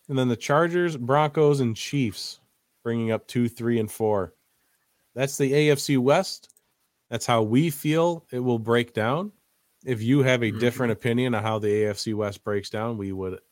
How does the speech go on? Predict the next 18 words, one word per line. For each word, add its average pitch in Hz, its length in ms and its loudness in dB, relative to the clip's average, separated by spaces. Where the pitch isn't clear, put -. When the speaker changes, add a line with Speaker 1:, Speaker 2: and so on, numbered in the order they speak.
Speaker 1:
absolutely 90 460 -12
love 90 200 -10
to 90 100 -8
hear 92 160 -6
your 92 180 -6
opinion. 113 480 -2
And 104 180 -6
as 113 200 2
we 113 80 2
said, 139 260 2
next 143 320 0
week 160 220 -2
will 143 160 4
be 156 560 -2
the 117 260 -6
A 160 280 -2
F 156 140 -2
C 170 560 -2